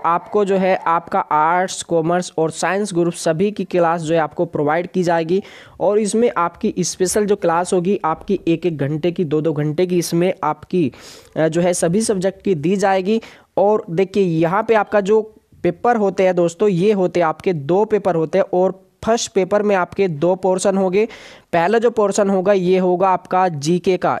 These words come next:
यहाँ पे पचास क्वेश्चन जो होंगे दोस्तों ये होगा आपका जीके से। सेकंड में आपका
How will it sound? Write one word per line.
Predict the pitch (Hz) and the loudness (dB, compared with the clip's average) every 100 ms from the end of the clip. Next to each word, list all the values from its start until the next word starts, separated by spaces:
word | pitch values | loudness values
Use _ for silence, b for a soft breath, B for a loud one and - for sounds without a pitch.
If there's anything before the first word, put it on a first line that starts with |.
| 147 | -2
यहाँ | 143 143 190 208 | -2 0 -2 2
पे | 220 220 233 B B B _ - | 4 4 0 B B B _ -4
पचास | 175 185 196 214 | 0 2 2 0
क्वेश्चन | - 190 - 196 | 0 -2 0 0
जो | 190 | 2
होंगे | 180 170 180 | 2 2 2
दोस्तों | 175 170 196 | 0 0 0
ये | 170 175 | 2 2
होगा | 165 156 170 | 0 0 0
आपका | 160 180 | 0 -2
जीके | 165 147 165 202 | -2 -2 0 0
से। | 202 220 226 | 0 2 0
सेकंड | - - 156 151 208 | -2 -2 -2 0 0
में | 202 196 | 2 0
आपका | 175 - 185 | 0 -2 -2